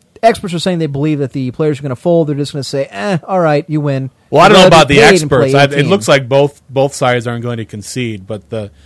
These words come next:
Speaker 2: according to, like I said, according to Fujita, who is on, like, the, the main council of the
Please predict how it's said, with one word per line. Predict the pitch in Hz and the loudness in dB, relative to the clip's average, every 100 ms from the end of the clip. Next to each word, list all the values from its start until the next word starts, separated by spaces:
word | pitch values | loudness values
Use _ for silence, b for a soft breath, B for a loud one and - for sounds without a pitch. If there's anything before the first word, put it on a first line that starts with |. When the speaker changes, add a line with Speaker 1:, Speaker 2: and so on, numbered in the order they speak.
| b b | b b
Speaker 2:
according | 117 196 220 | 2 2 4
to, | 208 196 160 | 4 4 2
like | 170 175 | 2 2
I | |
said, | 175 143 | 2 2
according | 135 180 185 | 2 0 0
to | |
Fujita, | 175 156 151 175 135 | -4 -4 0 2 2
who | 135 | 0
is | 131 | -2
on, | 139 139 156 151 | -2 2 2 2
like, | 135 123 | 0 -2
the, | 127 123 123 113 _ _ _ - | 0 0 0 -6 _ _ _ -10
the | 131 | -4
main | 139 143 | 0 -2
council | 135 139 139 - 147 139 | -2 -2 -2 -2 -2 -2
of | 120 | -2
the | 123 120 117 | -2 0 -2